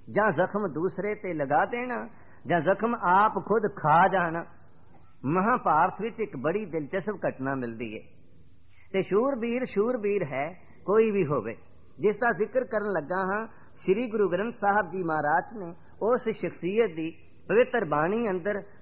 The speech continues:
ਤਾਰੀਫ ਵੀ ਕੀਤੀ ਹੈ। ਕਹਿੰਦੇ ਨੇ, ਭੀਸ਼ਮ ਪਿਤਾਮਾ,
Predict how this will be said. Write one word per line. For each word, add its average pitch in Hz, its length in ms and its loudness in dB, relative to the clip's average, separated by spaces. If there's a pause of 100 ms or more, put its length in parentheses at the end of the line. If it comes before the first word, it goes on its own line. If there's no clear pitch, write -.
ਤਾਰੀਫ 175 440 4
ਵੀ 175 120 4
ਕੀਤੀ 127 440 -2
ਹੈ। - 40 0 (1500)
ਕਹਿੰਦੇ 220 320 8
ਨੇ, 220 480 0 (520)
ਭੀਸ਼ਮ 165 440 4
ਪਿਤਾਮਾ, 202 560 4